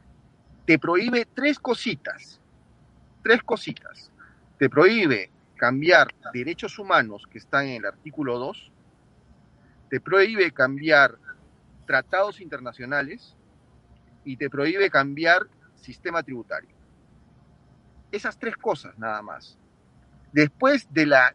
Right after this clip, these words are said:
del resto de la Constitución, tú puedes cambiarla tranquilamente sin necesidad de una asamblea constituyente. Ahora, la asamblea constituyente no está dentro, no está contemplada dentro de la actual Constitución. Por lo tanto,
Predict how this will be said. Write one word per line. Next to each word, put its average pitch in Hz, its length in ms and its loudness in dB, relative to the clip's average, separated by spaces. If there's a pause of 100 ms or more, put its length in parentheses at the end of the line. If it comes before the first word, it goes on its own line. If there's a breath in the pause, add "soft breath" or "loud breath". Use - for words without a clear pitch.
del 135 220 -10
resto 233 460 -8
de 190 80 -2
la 151 80 0
Constitución, 135 680 -12 (400 soft breath)
tú 127 100 -12
puedes 160 240 0
cambiarla 160 480 4
tranquilamente 202 1120 -4
sin 147 180 -14
necesidad 123 420 -10
de 151 60 -6
una 147 100 -2
asamblea 123 340 -2
constituyente. 101 640 -14 (460 loud breath)
Ahora, 110 400 4 (140)
la 120 140 -2
asamblea 131 420 -4
constituyente 160 680 -10
no 117 300 -6
está 127 640 2 (340 soft breath)
dentro, 139 520 -6
no 139 80 -6
está 175 220 -2
contemplada 120 640 0
dentro 113 300 -8
de 95 100 -6
la 90 80 -12
actual 110 260 -8
Constitución. 110 580 -6
Por 107 160 -12
lo 107 140 -8
tanto, 147 460 2